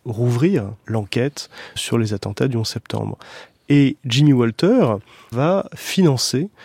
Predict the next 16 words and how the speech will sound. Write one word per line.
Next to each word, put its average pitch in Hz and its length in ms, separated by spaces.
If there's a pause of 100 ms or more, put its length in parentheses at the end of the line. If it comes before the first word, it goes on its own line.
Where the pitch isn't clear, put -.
(240)
ce - 60
qu'il - 80
appelle 151 320
un 104 180
Reopen 127 800
nine 117 160
eleven 113 480
Tour, 156 460 (400)
où 139 100
on 143 60
va 131 100
retrouver 123 440
Eric 127 260
Schmidt, - 580 (160)
Thierry 170 320
Messant 139 460